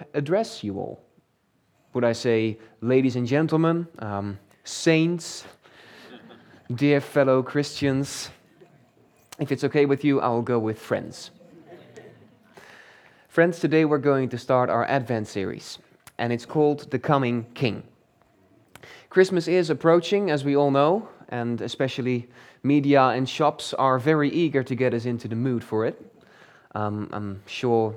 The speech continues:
some of you will have heard your first Christmas songs on the radio, seen the advertisements on the telly. I've been to the mall the other day and I saw my first Christmas tree of the year. It is the season to be jolly.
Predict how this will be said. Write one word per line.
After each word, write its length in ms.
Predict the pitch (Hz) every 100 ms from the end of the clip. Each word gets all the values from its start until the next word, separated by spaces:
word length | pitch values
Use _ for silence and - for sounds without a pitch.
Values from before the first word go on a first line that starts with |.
| -
some 240 | - 117
of 80 | 110
you 120 | 117
will 120 | 113
have 160 | 113 113
heard 240 | 123 120
your 80 | 117
first 320 | 110 123 120
Christmas 340 | - 147 143 139
songs 340 | 143 139 135
on 80 | 135
the 80 | 127
radio, 640 | 131 135 123 123 120 120 - - - _
seen 280 | - 127 123
the 100 | 117
advertisements 720 | 117 120 113 117 113 117 107
on 100 | 107
the 80 | 107
telly. 420 | 131 120 117 117 - _ _ _ _ -
I've 120 | 120
been 140 | 135
to 100 | 131
the 80 | 127
mall 180 | 139 147
the 140 | 135
other 120 | 127
day 300 | 127 131 143
and 80 | 139
I 60 | 117
saw 180 | - 135
my 160 | 120
first 320 | 117 135 123
Christmas 420 | - 147 143 135 -
tree 240 | 143 139
of 120 | 127
the 80 | 117
year. 280 | 127 139 147 - _ _ _ _ _ _ _ _ - - - - - - - -
It 120 | 143
is 200 | 180 185
the 80 | 160
season 480 | 160 208 196 160 160
to 140 | 160
be 160 | 143 143
jolly. 420 | 135 131 104 -